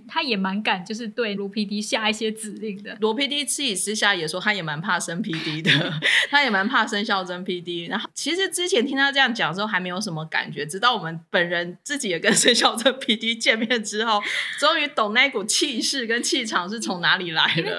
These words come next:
Speaker 1: 他就是，我记得那时候好像是《僵尸堂》第二季跟第三季的时候，
Speaker 2: 嗯。
Speaker 1: 嗯，龟贤其实会回归，但是，
Speaker 2: 嗯。
Speaker 1: 呃，生P D交代说不可以讲哦什么的。那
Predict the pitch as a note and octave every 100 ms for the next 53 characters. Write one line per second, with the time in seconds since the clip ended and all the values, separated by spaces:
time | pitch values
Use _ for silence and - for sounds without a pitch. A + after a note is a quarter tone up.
0 | - F#4+ F4+ F4+ F4 E4+ D4+ C#4 G#3+ A3
1 | G#3+ D4+ C4+ A#3+ B3+ A3+ G#3 F#3+ F3+ A3+
2 | A3 A3 A3 G#3 G#3+ G#3 G#3+ - F#3+ F#3
3 | F3+ F3+ G#3 F#3+ F#3+ F#3+ G#3+ A#3+ _ -
4 | A3 A3 A3 F#3 F#3+ G#3+ - G#3 - -
5 | - F#3 E3+ D3+ - G#3+ F#3+ F#3+ A#3+ B3
6 | F#3 F#3 F3+ F#3+ G#3 G3+ - - C4 B3
7 | - - A3+ G#3+ A#3 G#3+ G3 - - -
8 | G3+ - A3+ A#3 G#3 G3+ G3 G3+ G3+ G3
9 | F#3+ G3+ G#3 C#4 A3+ G#3+ - - - A3
10 | G#3+ A3+ - - A#3 B3+